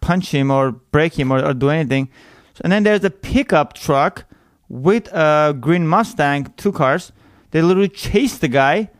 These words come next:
saying that it's a Prius, like, "Hey, we're gonna catch this guy no matter what. It's a Prius, you know, it can't go that fast."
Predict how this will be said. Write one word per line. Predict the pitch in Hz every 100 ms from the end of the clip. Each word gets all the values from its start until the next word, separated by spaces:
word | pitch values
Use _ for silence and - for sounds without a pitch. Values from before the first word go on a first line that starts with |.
| _
saying | - - 170
that | 160
it's | 151
a | 143
Prius, | - 190 160
like, | 143
"Hey, | 139 190
we're | 139 127 151
gonna | 151
catch | 156 147
this | 131
guy |
no | 147
matter | 127 131 143
what. | 143 -
It's | 123 -
a |
Prius, | - 156 139
you | 117
know, | 127 -
it | 135
can't | 143
go | 123
that | 127 143
fast." | - 135